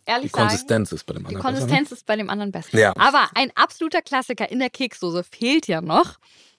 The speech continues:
Speaker 1: Wie sieht's mit Butterkeksen aus?
Speaker 2: Ja, das Urrezept von meiner Oma Loni war zweihundertfünfzig Gramm Mehl,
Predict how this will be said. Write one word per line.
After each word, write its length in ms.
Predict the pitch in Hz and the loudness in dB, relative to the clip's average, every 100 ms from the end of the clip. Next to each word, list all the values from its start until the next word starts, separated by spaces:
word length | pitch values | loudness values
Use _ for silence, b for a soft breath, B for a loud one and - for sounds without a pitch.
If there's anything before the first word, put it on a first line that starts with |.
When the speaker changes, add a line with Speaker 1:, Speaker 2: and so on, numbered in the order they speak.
| b b | b b
Speaker 1:
Wie 80 | 233 | -10
sieht's 180 | 247 - | -8 -2
mit 140 | 262 | -2
Butterkeksen 580 | - - 208 180 - - - | -2 -4 -4 -6 -8 -10 -8
aus? 160 | 160 - B B | -8 -10 B B
Speaker 2:
Ja, 320 | - 113 104 B B B B | 4 4 4 B B B B
das 180 | 135 131 | -2 0
Urrezept 540 | 160 214 175 - 147 - | 4 4 4 2 0 0
von 240 | - 120 | -4 0
meiner 240 | 113 110 | 2 2
Oma 140 | 78 90 | 0 -2
Loni 360 | 82 180 170 | -2 -2 -2
war 380 | 107 120 180 170 | 0 0 0 -6
zweihundertfünfzig 760 | - 131 135 - 131 - - - | -4 0 0 0 -6 -10 -14 -8
Gramm 240 | 90 90 | -8 -4
Mehl, 340 | 90 113 156 | 2 4 2